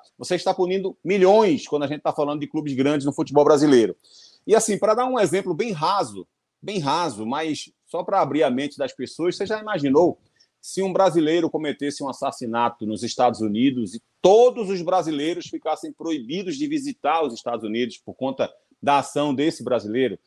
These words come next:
Você já pensou se um funcionário de uma empresa comete um delito no meio da rua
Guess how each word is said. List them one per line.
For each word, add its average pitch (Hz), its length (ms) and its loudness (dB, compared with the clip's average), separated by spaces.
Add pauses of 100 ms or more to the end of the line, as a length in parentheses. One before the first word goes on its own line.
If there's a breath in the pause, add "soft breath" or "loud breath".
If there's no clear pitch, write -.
(160)
Você - 120 -8
já 302 100 6
pensou 226 360 -6
se 220 220 -14
um 233 380 -10
funcionário 214 760 -4
de 170 80 -8
uma 196 120 -4
empresa 151 500 0
comete 175 480 -2
um 190 80 -8
delito 165 420 0
no 151 80 -6
meio 147 240 -2
da 139 120 2
rua 120 360 2